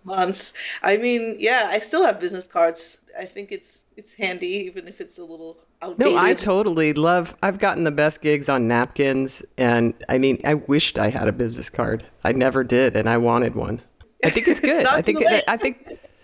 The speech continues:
Speaker 2: I know. Maybe I will, you know?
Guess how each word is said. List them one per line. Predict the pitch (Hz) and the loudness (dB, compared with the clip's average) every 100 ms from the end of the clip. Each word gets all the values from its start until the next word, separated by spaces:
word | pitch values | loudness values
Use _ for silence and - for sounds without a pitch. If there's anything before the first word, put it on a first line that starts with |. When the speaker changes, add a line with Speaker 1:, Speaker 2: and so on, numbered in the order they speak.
| _ - - | _ -10 -4
Speaker 2:
I | 208 | 0
know. | 220 254 147 | 2 0 0
Maybe | 127 170 196 202 | 0 0 2 0
I | 190 | 0
will, | 202 196 123 123 | 0 0 -2 -4
you | - 143 | -6 -4
know? | 143 160 196 | 0 0 -2